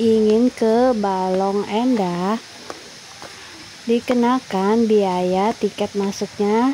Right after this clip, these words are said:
sepuluh ribu juga ya, teman-teman.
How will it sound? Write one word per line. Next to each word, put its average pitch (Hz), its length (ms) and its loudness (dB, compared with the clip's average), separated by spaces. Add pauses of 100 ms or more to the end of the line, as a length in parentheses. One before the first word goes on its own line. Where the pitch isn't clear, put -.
sepuluh 208 560 -2
ribu 202 320 0
juga 214 320 -2
ya, 214 240 0
teman-teman. 185 960 -4